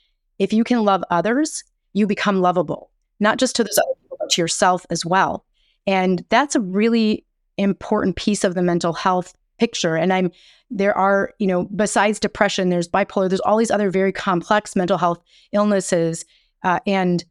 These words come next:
or issues that really have a lot of biochemical disturbances. And I'm not at all meaning to minimize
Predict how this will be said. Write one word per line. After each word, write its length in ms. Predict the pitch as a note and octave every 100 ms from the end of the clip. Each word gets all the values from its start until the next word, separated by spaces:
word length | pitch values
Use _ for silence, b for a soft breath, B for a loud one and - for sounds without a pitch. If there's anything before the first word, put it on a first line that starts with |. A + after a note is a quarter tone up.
| -
or 120 | F#3+
issues 580 | G#3 A#3 G3+ F3+ E3+ - _ _ -
that 320 | F#3+ F3 - _ -
really 280 | F3+ A3 G#3+
have 380 | E3 F#3+ G3 F#3+ -
a 60 |
lot 180 | F3+ F3
of 80 | F3+
biochemical 1000 | F3 E3+ F3+ F3+ - F3+ F3 F3 E3+ _ _ _ _ _ _ -
disturbances. 580 | F#3 F#3+ G#3 G3+ G3 F#3
And 100 | F#3+
I'm 100 | F#3
not 220 | G3 G#3
at 100 | G3
all 220 | - F#3+ G3
meaning 260 | G3 F#3+
to 100 | F3+
minimize 680 | F3 E3+ F#3+ G#3+ A3 A3+